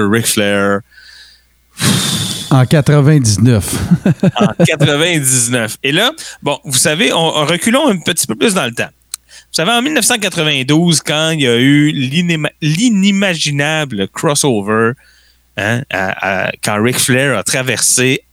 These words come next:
Speaker 1: en possession de la Big Gold de la W C W vers la W W F, évidemment créant un, une onde de choc et une commotion. Et là, on s'était dit, « Enfin, on va pouvoir répondre à la question » parce que là, on a sous le même toit,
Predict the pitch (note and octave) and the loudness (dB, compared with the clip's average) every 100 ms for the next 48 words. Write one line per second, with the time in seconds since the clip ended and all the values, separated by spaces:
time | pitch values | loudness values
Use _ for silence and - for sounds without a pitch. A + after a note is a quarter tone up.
0 | _ _ - A#3+ G#3+ E3+ C#3+ B2 C#3+ D#3 | _ _ -2 0 0 -2 0 0 0 0
1 | D3 A2+ A2 A2+ A2+ G#2+ G#2+ A2+ A2+ _ | 0 -2 -2 -6 -4 0 0 0 -4 _
2 | - _ - B2+ F3 B2 A#2+ A2+ B2+ - | -20 _ -6 -2 0 0 0 0 0 0
3 | C#3 A#2 G2 G#2 A#2 G#2 A#2 A#2 F#2 F#2+ | -2 0 -2 0 -2 -2 -2 -2 -4 -4
4 | G2 B2+ B2 F#2+ E2 G2 A2+ _ - - | -4 -2 0 -2 -2 -2 -4 _ -20 -20
5 | _ _ _ - F#2 A#2 - G2 G#2+ A#2+ | _ _ _ -8 -6 -4 -2 -2 0 0
6 | G2+ F#2 F2+ F#2+ F2+ G#2+ C3+ A#2 F2+ - | -2 -2 -4 -4 -4 -2 -2 -2 -2 0
7 | - C#3 - A#2 - - A2+ A#2 G2+ - | 0 0 0 -2 -4 -4 -2 0 0 0
8 | D#3 F3+ - - - G#2 G#3 F#3 C#3 A2 | -2 -4 -6 -8 -4 -2 2 2 0 -2
9 | G#2+ C#3+ G#3 - G#3+ G3 - D#3+ F3+ D3+ | -2 -2 -4 -2 -2 0 -2 0 0 0
10 | G#2 G2 - B2 B2 - C#3+ C#3 D3 E3+ | 0 -2 -2 0 0 -2 -4 -2 0 0
11 | D3 A2+ G2+ G2+ - - C#3 D3 A#2+ G#2+ | 0 -2 -2 -2 -2 0 0 0 -2 0
12 | B2 C#3+ B2 C#3+ - A3+ G3 B2+ C3 A#2 | 0 0 0 0 0 2 2 2 -2 -4
13 | G2 C#3 A#2+ A#2+ | -6 -2 0 0